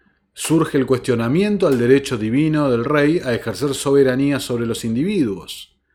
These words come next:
dando lugar al concepto de igualdad ante la ley,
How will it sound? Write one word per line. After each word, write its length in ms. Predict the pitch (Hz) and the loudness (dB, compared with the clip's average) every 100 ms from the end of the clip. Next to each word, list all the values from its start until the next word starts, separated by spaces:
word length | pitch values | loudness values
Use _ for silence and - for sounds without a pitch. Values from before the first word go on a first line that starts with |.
| _ _ | _ _
dando 340 | 107 123 123 127 | -4 -2 0 2
lugar 420 | 123 135 151 175 | 4 4 4 0
al 240 | 120 107 | -4 -4
concepto 580 | 107 104 - 190 185 165 | -6 -8 -2 -2 2 2
de 80 | 131 | 2
igualdad 400 | 113 113 131 135 | 2 2 2 2
ante 260 | 127 123 117 | 0 0 0
la 140 | 123 | 0
ley, 400 | 143 135 151 | 2 2 0